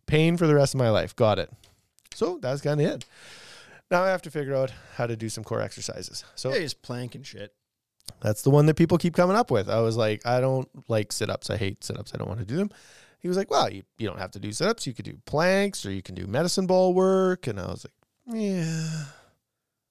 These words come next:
Speaker 1: work. This all <laughs> sounds like a lot of work." So anyways, we'll see what happens. Uh, currently, I'm just using drugs. I'm, like, Tylenol and Advil,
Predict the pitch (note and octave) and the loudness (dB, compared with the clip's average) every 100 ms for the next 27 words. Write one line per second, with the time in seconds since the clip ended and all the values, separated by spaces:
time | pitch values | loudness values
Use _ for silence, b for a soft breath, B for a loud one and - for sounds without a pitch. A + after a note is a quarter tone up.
0 | _ _ _ _ _ - B2+ E2+ - A#2+ | _ _ _ _ _ -6 -4 -4 -8 -6
1 | - F3 G#3 - F#3 D#3+ - C#3 C3 C3 | -2 0 0 0 0 0 -4 -2 0 2
2 | B2+ F#2+ A2+ G#2 - - _ _ _ _ | 0 0 0 -2 -6 -18 _ _ _ _
3 | - G2 F2+ - - G2 E2+ - C3+ D3+ | -8 -4 -4 -8 -6 -4 -4 -6 -2 0
4 | C3+ G#2+ F2+ E2 - _ B B B B | 0 0 -2 -6 -14 _ B B B B
5 | B B B _ _ C#3+ A2+ F#2 E3+ F3+ | B B B _ _ 0 2 0 0 2
6 | F3 E3 C#3 B2 B2+ A#2+ G#2+ G2+ E3 G#3+ | 2 2 2 0 -2 -2 -2 2 2 2
7 | - - _ _ _ _ _ G#2 G2 G2+ | -2 -8 _ _ _ _ _ -8 -6 -6
8 | - F#2 - C#3+ C#3+ C3+ A#2+ G#2+ A2 A2+ | -8 -6 -2 0 0 0 2 2 0 0
9 | A2+ | 0